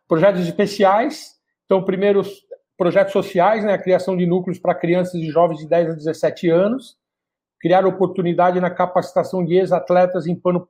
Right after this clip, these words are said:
em plano pós-carreira estruturado, né? Depois a gente tem projetos socioambientais,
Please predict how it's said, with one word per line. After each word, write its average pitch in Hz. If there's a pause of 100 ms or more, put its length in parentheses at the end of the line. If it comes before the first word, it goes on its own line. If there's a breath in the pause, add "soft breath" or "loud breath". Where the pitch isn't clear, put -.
(120)
em 160
plano 175
pós-carreira 160
estruturado, 165 (480)
né? 156 (320)
Depois 165
a 156
gente 175
tem 175
projetos 170
socioambientais, 170